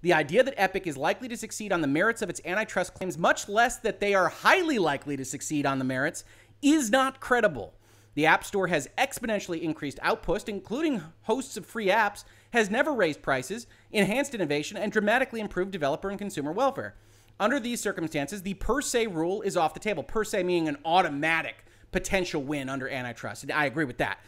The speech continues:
There's no automatic win for Epic here. If they have a win, it's gonna be hard fought,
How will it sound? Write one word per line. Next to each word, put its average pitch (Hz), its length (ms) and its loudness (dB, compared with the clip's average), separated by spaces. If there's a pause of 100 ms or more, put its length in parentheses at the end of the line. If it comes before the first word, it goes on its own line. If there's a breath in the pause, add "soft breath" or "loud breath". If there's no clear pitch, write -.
(180 soft breath)
There's 156 200 2
no 185 140 8
automatic 156 600 6
win 135 280 0
for - 160 -2
Epic 131 260 -2
here. 123 140 -4
If 117 80 -10
they 175 160 6
have 165 180 6
a 135 40 -4
win, 147 280 0
it's 131 120 -8
gonna 156 100 -2
be 139 80 -6
hard 151 260 2
fought, 147 340 0